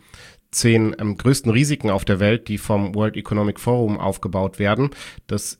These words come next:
gibt ja da immer so einen Risikobericht von globalen Risiken. Und da ist es aktuell noch so, dass, ähm, Fehl- und Desinformation auf Platz eins stehen, gefolgt von extremen Wetterereignissen. Und an dritter Stelle steht die sogenannte gesellschaftliche Polarisierung. An Platz sechs dann Mangel an wirtschaftlichen Möglichkeiten.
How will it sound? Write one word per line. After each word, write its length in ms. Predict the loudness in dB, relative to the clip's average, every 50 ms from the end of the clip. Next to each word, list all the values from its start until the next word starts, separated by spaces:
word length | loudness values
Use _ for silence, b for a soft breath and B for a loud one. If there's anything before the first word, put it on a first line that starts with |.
| _ _
gibt 180 | -14 -8 -2 0
ja 100 | 2 2
da 280 | 4 4 4 4 2 2
immer 280 | 0 0 0 0 0
so 80 | 0 0
einen 160 | 0 -2 -2
Risikobericht 840 | -2 -2 0 0 0 0 0 0 0 0 2 2 2 0 0 -2 -8
von 360 | -12 -10 -6 -2 -2 0 0 0
globalen 440 | -2 -2 0 2 2 2 2 2
Risiken. 520 | 0 0 -2 -2 -2 -4 -4 -4 -4 -4 -6 B B B B B B B _ 2
Und 360 | 2 4 4 2 2 2 2
da 100 | 2 2
ist 120 | 2 0
es 100 | -2 -2
aktuell 480 | 0 0 -2 0 0 0 2 4 4 4
noch 100 | 4 2
so, 300 | 0 0 0 2 2 2
dass, 420 | 2 2 2 2 2 -2 -4 -6 -4
ähm, 200 | -4 -4 -4 -2
Fehl- 260 | 0 2 2 2 2
und 140 | 2 2 0
Desinformation 760 | 0 2 0 0 0 2 2 2 2 0 0 0 -2 0 0
auf 160 | 0 -2 -2
Platz 220 | -4 -4 -4 -2
eins 240 | 0 2 2 2 0
stehen, 220 | 0 2 4 4 4
gefolgt 360 | 2 2 2 2 0 0 -2
von 300 | 0 2 2 2 2 B B B B B B B B -6
extremen 380 | -4 -2 0 2 2 4 4
Wetterereignissen. 680 | 4 4 4 4 4 4 4 2 2 0 0 0 2 0
Und 80 | 2
an 80 | 2 0
dritter 240 | 0 0 0 -2 0
Stelle 240 | 0 0 0 0
steht 380 | 0 0 0 -2 -2 -2 -2 -4
die 80 | -4 -2
sogenannte 580 | -2 -2 0 2 2 2 0 0 0 -2 -2 -4 b b b -4
gesellschaftliche 720 | 0 2 2 2 2 2 0 0 0 -2 -4 -6 -6 -4
Polarisierung. 840 | 0 2 4 4 4 2 2 0 0 0 2 2 2 2 0 -2
An 340 | -4 -4 -4 -4 -4 -6 -8
Platz 240 | -8 -8 -8 -4 -4
sechs 320 | -4 -4 -2 -4 -6 -4
dann 260 | -2 -2 -2 -2 -4 -4
Mangel 340 | -4 -2 0 0 0 0 -2
an 160 | -4 -6 -6
wirtschaftlichen 480 | -6 -6 -6 -6 -6 -6 -4 -2 0 2
Möglichkeiten. 720 | 2 2 0 -2 -6 -2 0 0 0 2 0 -2 -4